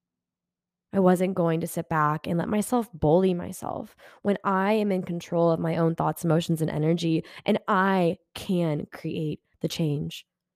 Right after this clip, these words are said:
Again, I leaned on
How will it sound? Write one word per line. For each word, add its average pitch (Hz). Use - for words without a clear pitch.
Again, 180
I 156
leaned 190
on 170